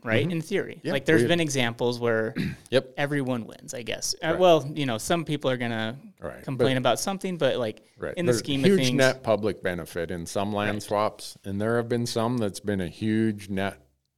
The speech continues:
Speaker 2: public loss.
Speaker 1: Yeah.
Speaker 2: And so the idea is, let's make sure we end up with a huge net benefit, or we just don't do it.
Speaker 1: Right. And again, though, but the benefit is hard to define because you have monetary benefits
Speaker 2: Right.
Speaker 1: and then you have, like, access and
Speaker 2: <laughs>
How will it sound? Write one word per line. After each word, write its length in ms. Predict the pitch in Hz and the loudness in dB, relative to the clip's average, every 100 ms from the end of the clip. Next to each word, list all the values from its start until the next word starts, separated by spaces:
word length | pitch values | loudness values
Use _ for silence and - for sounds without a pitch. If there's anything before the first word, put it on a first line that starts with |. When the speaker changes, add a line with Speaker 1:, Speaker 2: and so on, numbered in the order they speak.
| _ | _
Speaker 2:
public 380 | 101 90 90 - - | -4 -2 -4 -6 -16
loss. 680 | 76 71 71 - - - - _ _ _ _ - | -14 -12 -12 -12 -12 -12 -16 _ _ _ _ -4
Speaker 1:
Yeah. 180 | 113 95 | -2 -2
Speaker 2:
And 80 | 90 | -4
so 200 | 98 87 | -2 -2
the 80 | |
idea 600 | 82 92 185 269 110 95 95 | -2 0 2 4 4 4 2
is, 180 | 92 - | -4 -6
let's 220 | 110 110 113 | -6 -4 -4
make 180 | 104 | -4
sure 520 | - - 101 98 85 - _ _ _ _ | -4 0 0 2 -2 -6 _ _ _ _
we 140 | 101 101 | -6 -2
end 140 | 98 | 0
up 140 | 95 98 | 0 0
with 160 | 92 | -2
a 60 | - | 0
huge 320 | 123 107 92 | 0 0 0
net 240 | 98 82 92 | -4 -2 0
benefit, 420 | 107 117 123 107 | 0 2 2 2
or 120 | 98 | 0
we 140 | 92 | -2
just 220 | 87 87 - | -4 -6 -6
don't 220 | 82 73 | -8 -6
do 120 | 76 | -6
it. 160 | 67 - _ - | -8 -14 _ -8
Speaker 1:
Right. 300 | 107 98 - _ _ _ - | -6 -4 -8 _ _ _ -8
And 100 | 147 | -4
again, 300 | 160 226 220 | -2 -4 -4
though, 180 | 139 127 | -4 -4
but 220 | 127 113 | -6 -6
the 100 | 117 | -6
benefit 440 | 120 147 214 - | -4 -4 -6 -6
is 100 | 107 | -8
hard 180 | - 104 | -6 -6
to 100 | 104 | -8
define 460 | 101 - 113 143 107 | -10 -8 -8 -8 -10
because 240 | 110 123 | -8 -6
you 100 | 117 | -2
have 100 | 117 | -2
monetary 520 | 107 104 113 123 127 120 | -2 -4 -6 -2 -2 -2
benefits 480 | 120 117 - 123 | -4 0 2 4
Speaker 2:
Right. 20 | 127 | 2
Speaker 1:
and 80 | 123 | -2
then 120 | 120 | -2
you 100 | 123 | -4
have, 400 | 117 110 107 110 | -4 -4 -4 -4
like, 280 | 110 101 - _ _ _ _ _ | -6 -6 -10 _ _ _ _ _
access 500 | 151 151 139 110 104 | -2 0 0 -2 0
and 80 | |
Speaker 2:
<laughs> 60 | 135 | 2